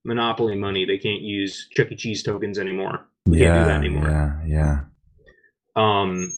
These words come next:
Speaker 1: and then just to kind of relate it back to sort of a, a ground level permaculture,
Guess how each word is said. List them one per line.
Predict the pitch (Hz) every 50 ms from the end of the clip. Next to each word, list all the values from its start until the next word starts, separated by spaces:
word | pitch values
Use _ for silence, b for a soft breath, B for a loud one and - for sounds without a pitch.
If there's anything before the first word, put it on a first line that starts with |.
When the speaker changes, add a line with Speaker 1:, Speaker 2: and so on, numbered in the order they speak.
| - -
Speaker 1:
and | 135 143 151
then | 160 160
just | 156 165 -
to | - 147 127 123 - -
kind | - 151 143
of | 131
relate | 127 123 123 123 120
it | 110 -
back | 117 117 117 -
to | - 120
sort | - - - 113
of | 107 104
a, | 107 98 98 - 110 107 101 98
a |
ground | 98 117 110 110 113 110
level | 107 104 98 104 98 -
permaculture, | - 120 139 143 135 - 110 104 104 - - 98 95 95